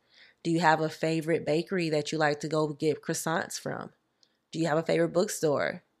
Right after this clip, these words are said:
Do you wanna start taking a class? Do you love the park behind your house? Think about how you can keep yourself moving versus laying in bed all day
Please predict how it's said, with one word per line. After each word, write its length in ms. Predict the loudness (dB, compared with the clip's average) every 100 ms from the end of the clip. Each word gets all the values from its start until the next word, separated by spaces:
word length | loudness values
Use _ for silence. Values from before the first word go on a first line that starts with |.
| _ _ _ _
Do 80 | -2
you 100 | 0
wanna 160 | 2 0
start 240 | 0 0
taking 260 | 0 0 -2
a 60 |
class? 720 | 0 0 2 2 -2 -8 -16 _ _ _ _ _
Do 80 | -2
you 140 | 0
love 300 | 2 2 2
the 80 | 0
park 340 | 0 2 2 -2
behind 340 | -2 0 0
your 80 | -2
house? 480 | -2 -4 -6 -12 -14 _ _ _ _ _ _ _ _ _ _ _ _ 0
Think 160 | 2
about 520 | 4 4 6 4 2 -8 _ _ _ _ _ _ -12 -2
how 160 | 2
you 240 | 4 2 0
can 160 | -2
keep 240 | -4 -6 -4
yourself 460 | -4 0 0 0
moving 560 | 0 -2 0 0 0 -2 -6 _ _ _
versus 520 | 2 2 2 -2 -2 -6
laying 420 | -6 -2 -2 0
in 100 | 0
bed 300 | 2 2 2
all 220 | 2 2
day 460 | 2 0 0 -2